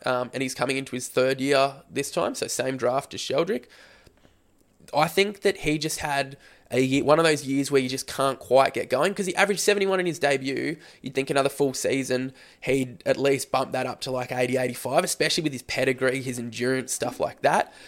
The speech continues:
But to only get to seventy-five, and then I looked at it, he really didn't play many games in a row,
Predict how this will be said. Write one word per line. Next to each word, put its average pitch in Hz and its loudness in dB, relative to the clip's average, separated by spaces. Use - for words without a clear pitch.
But 143 4
to 143 0
only 185 4
get 180 4
to 151 -4
seventy-five, 135 2
and 135 -8
then 151 6
I 151 8
looked 160 4
at 143 4
it, 170 -2
he 143 -2
really 165 6
didn't 185 -2
play 156 0
many 147 -2
games 139 2
in 127 -2
a 127 2
row, 170 4